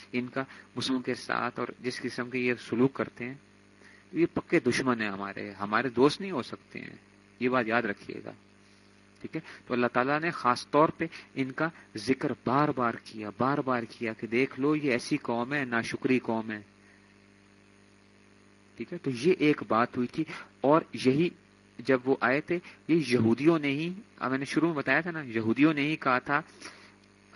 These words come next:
مکہ والوں سے کہ بھائی جو تمہارے، کیونکہ یہ مکی صورت ہے، سورہ یوسف، تو جس نبی نے آ کر دعویٰ کیا ہے، اس سے حضرت یوسف کا قصہ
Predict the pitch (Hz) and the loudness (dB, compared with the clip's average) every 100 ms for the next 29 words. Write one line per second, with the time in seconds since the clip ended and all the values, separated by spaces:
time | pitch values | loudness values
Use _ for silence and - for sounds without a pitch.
0 | 123 117 - 147 120 107 104 - 98 92 | -2 0 6 6 6 4 2 -4 -8 -10
1 | - _ - _ _ - - - 135 123 | -20 _ -20 _ _ -20 -20 -4 -2 2
2 | 139 170 - - - 110 143 147 135 110 | 2 0 -4 -20 -14 2 4 4 0 0
3 | 107 120 143 - 139 143 139 117 - 190 | 0 2 -2 -4 -4 0 0 0 0 0
4 | - 160 139 131 - 123 123 113 - 123 | 2 2 2 -2 -4 0 2 2 -2 -8
5 | - - - - - - 123 139 139 - | -10 -20 -20 -20 -16 -6 -2 -2 -4 -8
6 | 123 120 151 160 - 127 - 135 110 104 | -4 -2 0 -2 -2 -2 0 -4 2 4
7 | 127 160 - 127 143 170 - - 143 - | 4 2 0 -2 -2 -4 -8 -4 -4 0
8 | 165 123 131 120 123 165 - 156 143 - | 0 2 2 4 2 2 0 -2 -2 2